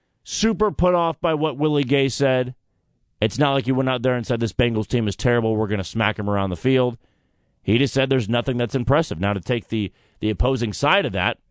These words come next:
for somebody that says that's not that bad of what he said, you know, you could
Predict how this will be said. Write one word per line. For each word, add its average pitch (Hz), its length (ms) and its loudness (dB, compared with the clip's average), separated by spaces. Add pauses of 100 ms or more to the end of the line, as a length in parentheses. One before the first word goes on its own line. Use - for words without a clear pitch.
for 123 120 -4
somebody 120 300 -2
that 107 140 -6
says 113 260 -6
that's 131 260 -10
not 120 200 -2
that 98 160 -4
bad 104 200 0
of 87 80 -8
what 95 140 -2
he 85 80 -2
said, 151 400 -2 (1120)
you 202 80 0
know, 202 80 2
you 202 220 -2
could 196 480 0